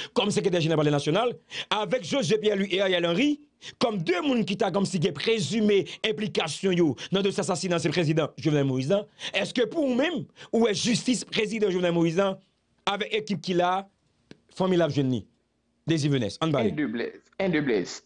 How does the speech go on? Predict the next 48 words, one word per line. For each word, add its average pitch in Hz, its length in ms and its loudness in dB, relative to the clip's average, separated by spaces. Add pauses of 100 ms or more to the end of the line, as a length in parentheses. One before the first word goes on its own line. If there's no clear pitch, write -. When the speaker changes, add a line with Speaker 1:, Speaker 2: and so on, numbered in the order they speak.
(120)
Speaker 2:
Gagné, 226 540 0 (140)
pour 202 80 0
nous, 226 200 2
besoin 185 260 0
de 160 60 -2
garder 143 220 -2
ça, 123 460 -4
dans 127 80 -6
ça 151 160 -4
qui 151 100 -14
gagne, 151 240 -4
ah 131 160 -2
ouais, 135 220 -2
avec, 123 280 -8 (120)
euh, 135 160 -10
audition 143 540 -6
qui 147 100 -10
fait 135 160 -4
déjà, 127 380 -4
bon 131 140 -4
côté 123 220 -6
Lionel 127 360 -2
Valbrun, 139 440 -2 (360)
qui 180 80 -2
était, 165 480 2
et 151 200 2
yon 151 360 0
nan 147 200 0
moun 143 200 -2
qui 143 100 -6
était 131 240 -2
responsable 131 680 -4 (120)
au 151 140 2
niveau, 139 500 -2 (300)
et 143 140 2
Palais 139 280 -2
national, 135 500 -4
c'était, 135 560 -4
et 135 60 -8
c'est, 139 160 -8
c'est, 131 160 -8
c'est, 139 340 -6
c'est, 151 220 -4
il 143 80 -6
était 147 160 0
joué 139 80 0
rôle 139 300 0
secrétaire, 151 640 -4